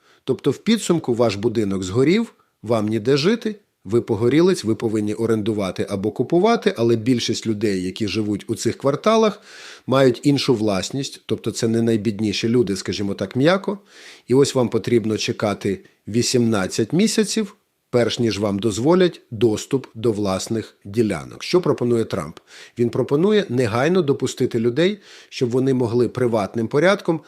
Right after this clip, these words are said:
самостійно наймати підрядників і вивозити завали,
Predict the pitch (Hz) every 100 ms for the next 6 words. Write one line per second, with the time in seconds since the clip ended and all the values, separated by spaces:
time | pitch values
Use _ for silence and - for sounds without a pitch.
0 | - - - 123 117 113 - 165 185 190
1 | 190 - - 113 113 110 95 101 - 107
2 | 117 135 151 180 180 143 127 117 113 117
3 | 104 104 107 104 123 156 180